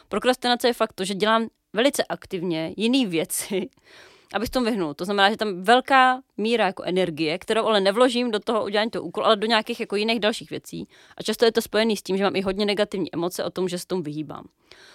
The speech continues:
pokud já to fakt jenom odložím a jsem ten typ, co dělá ve stresu na poslední chvíli, tak jsem neprokrastinoval do té doby. Prostě mě vyhovuje tlak a někdo tak má a je podle mě důležitý to přijmout a domluvit se v práci, že jste ty lidi, co potřebují deadliny a ty, co je nepotřebujou.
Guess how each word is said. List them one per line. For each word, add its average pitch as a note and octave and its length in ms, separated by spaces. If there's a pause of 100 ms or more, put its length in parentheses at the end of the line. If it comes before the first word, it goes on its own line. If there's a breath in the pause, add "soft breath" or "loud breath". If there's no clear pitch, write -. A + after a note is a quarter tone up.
(140)
pokud A3+ 180
já A3 100
to A3 80
fakt A3 180
jenom F#3+ 180
odložím G#3 360
a G3 40
jsem G3 140
ten G3 120
typ, G3 140
co G3+ 80
dělá F#3 200
ve G3+ 120
stresu G#3 320
na G#3 60
poslední E3+ 340
chvíli, G3 160
tak F3 120
jsem A3 80
neprokrastinoval D#3 720
do C3+ 80
té - 120
doby. - 180 (160)
Prostě - 260
mě F3 140 (160)
vyhovuje G3 320
tlak A#3 300
a G#3+ 40
někdo G3+ 180
tak - 200
má G3+ 300 (300 soft breath)
a G#3 80
je F#3 160 (120)
podle G#3+ 140
mě G#3 100
důležitý F#3 360
to E3+ 100
přijmout G#3+ 580 (420 loud breath)
a F3 180
domluvit F3+ 320
se G3 80
v - 40
práci, E3 320
že E3+ 140
jste - 160
ty F3 120
lidi, D#3+ 180
co - 100
potřebují E3 280
deadliny F3 360
a - 40
ty, - 120
co - 120
je E3 60
nepotřebujou. - 600